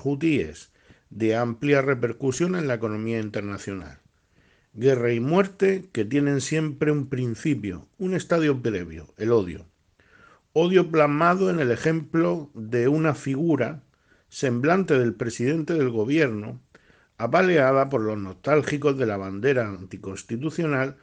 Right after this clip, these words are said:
allí presente, recordando a expresiones de desahogo social de la Edad Media, cuyo objetivo es dar rienda suelta a la violencia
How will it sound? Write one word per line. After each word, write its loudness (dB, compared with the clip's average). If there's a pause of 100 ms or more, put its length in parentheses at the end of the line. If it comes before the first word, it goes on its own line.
(320)
allí -8
presente, -2 (680)
recordando 2
a 2
expresiones -2
de 0
desahogo 2
social 2
de 0
la -2
Edad 0
Media, -2 (580)
cuyo 4
objetivo 2
es 0
dar 4
rienda 2
suelta 2
a 0
la -2
violencia 2